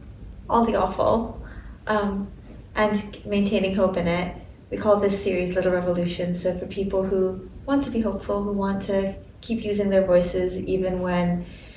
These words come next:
it feels like you're in the minority, even when it feels like you're not safe. Or if you love someone or you see people around you and you want to support them in doing that, what tiny things can people do? Because change doesn't happen.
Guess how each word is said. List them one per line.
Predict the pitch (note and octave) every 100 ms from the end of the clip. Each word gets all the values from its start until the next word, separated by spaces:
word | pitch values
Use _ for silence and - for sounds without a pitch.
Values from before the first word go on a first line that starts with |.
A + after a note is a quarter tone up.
| - - - -
it | A3
feels | - A#3 A3+
like | G#3 G#3+
you're | F#3+
in | F#3+
the | F#3
minority, | F#3+ F#3 F#3+ F3+ F3+
even | F3+ F3+ F3+ F3+
when | F3+ F3+
it | F3+
feels | F#3 F3+
like | F3 F3
you're | F3+
not | F3+ F3+
safe. | - F3 F3+ F3+ F3+ - - - - - - - -
Or | G#3 G#3
if | G3+ G3+ G3 -
you | G3+
love | G#3+ G#3+
someone | G#3 F#3+ F3+ F3+
or | F3
you | F3
see | F3 G3
people | F#3+ G3
around | F#3+ F#3+ G3 F#3
you | F3+ F#3+ F#3+ - -
and | F#3+
you | F#3+
want | F#3+
to | -
support | - - G#3
them | G3 F#2
in | F3+
doing | F3 F#3 -
that, | - - G3+ - - - - - -
what | A3+ -
tiny | - G#3+ G#3 G3+
things | G3+ F3+ F3+
can | F3+
people | F3 F3+ F3+
do? | F3+ F3
Because | E3 F3 F3+ -
change | - F#3 F3+ -
doesn't | F3+ F3
happen. | F3 F3 - -